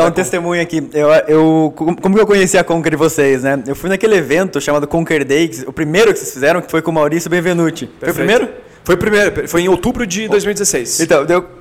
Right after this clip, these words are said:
Speaker 2: eu, quando eu fui chamado, foi pelo LinkedIn ou pelo Facebook na época, eu não tinha noção que era uma escola de negócio. Era, assim, o marketing foi, era tão bem feito, na minha visão, que pra mim era um evento muito maior do que uma empresa de três meses.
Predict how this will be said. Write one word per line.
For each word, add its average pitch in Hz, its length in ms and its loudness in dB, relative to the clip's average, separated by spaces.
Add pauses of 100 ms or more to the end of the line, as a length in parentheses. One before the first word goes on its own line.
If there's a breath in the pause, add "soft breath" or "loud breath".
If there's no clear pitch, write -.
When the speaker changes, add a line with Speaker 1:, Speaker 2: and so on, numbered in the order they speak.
(220)
Speaker 2:
eu, 190 320 4
quando 226 140 2
eu 247 40 -2
fui 294 120 -2
chamado, 170 440 0
foi 151 140 -6
pelo 147 200 -4
LinkedIn 151 580 -8
ou 131 80 -6
pelo 131 360 -4
Facebook 131 560 -8
na 113 120 -6
época, 151 380 -2 (300 loud breath)
eu 139 100 -12
não 170 260 -4
tinha 208 160 -2
noção 208 280 -2
que 202 60 -2
era 214 80 2
uma 233 80 2
escola 214 420 0
de 139 60 -6
negócio. 113 500 -2 (140)
Era, 127 380 -6
assim, 165 160 -8
o 156 80 -4
marketing 170 520 -4
foi, 143 200 -8
era 131 120 -4
tão 180 140 -6
bem 190 160 0
feito, 175 380 -4
na 131 100 -6
minha 139 180 -6
visão, 135 420 -4 (260 loud breath)
que - 100 -12
pra 165 160 0
mim 175 220 -4
era 214 120 2
um 220 120 2
evento 220 1040 0
muito 190 400 -4
maior 214 420 2
do 214 100 -2
que 214 640 0
uma 190 120 -4
empresa 185 340 0
de 202 80 -4
três 190 240 0
meses. 196 540 0